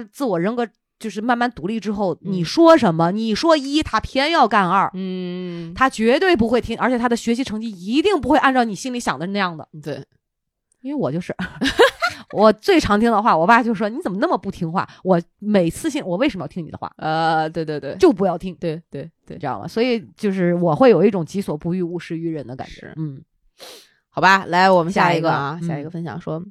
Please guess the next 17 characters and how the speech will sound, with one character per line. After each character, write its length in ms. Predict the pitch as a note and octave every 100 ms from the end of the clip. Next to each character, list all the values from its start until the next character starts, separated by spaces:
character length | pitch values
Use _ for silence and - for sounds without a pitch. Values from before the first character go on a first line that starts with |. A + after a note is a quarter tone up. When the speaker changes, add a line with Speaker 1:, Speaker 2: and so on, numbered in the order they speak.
| _ _ _ _ _ _
Speaker 2:
我 160 | F3 F3+
爹， 340 | F#3+ A#3+ A#3+ - _ _ _ _ _
因 180 | A3+
为 460 | A#3+ A3 A3 A3 A3
我 160 | F3 E3
是 160 | G#3+
女 180 | G3 E3
孩 160 | B2+ A#2+
儿， 300 | B2+ C3+ -
Speaker 1:
嗯。 360 | D#3 D3 C3+ E3+ - -
Speaker 2:
我 160 | F#3+
奶 180 | G#3 C#3+
奶 140 | C3+ D3+
特 340 | - - F4+
别 160 | - C#3
讨 240 | - -
厌 120 | B2